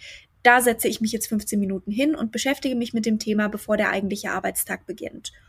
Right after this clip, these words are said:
Oder bevor ich das Abendessen koche, mache ich das noch kurz. Also das einfach daran anzuknüpfen und das vor allem auch Schritt für Schritt zu machen,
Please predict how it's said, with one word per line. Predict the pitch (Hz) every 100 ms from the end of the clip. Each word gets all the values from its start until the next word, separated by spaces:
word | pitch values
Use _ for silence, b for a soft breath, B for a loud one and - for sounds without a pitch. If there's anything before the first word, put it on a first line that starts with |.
| b _
Oder | 254 262 247 240 240 B -
bevor | 220 254
ich | - -
das | 240
Abendessen | - 240 233 220 220
koche, | 226 220
mache | 202 196
ich | 214
das | - -
noch | 214 -
kurz. | - - -
Also | - 214 208 208 B -
das | 214
einfach | 226 233 226
daran | 226 220
anzuknüpfen | - 220 226 - 240 220 - 269 294
und | 214 220 226 - B B B
das | 240 233
vor | 247
allem | 240 240
auch | 233
Schritt | - 247 -
für | 226
Schritt | 311 320
zu | 285
machen, | 262 254 254 262 269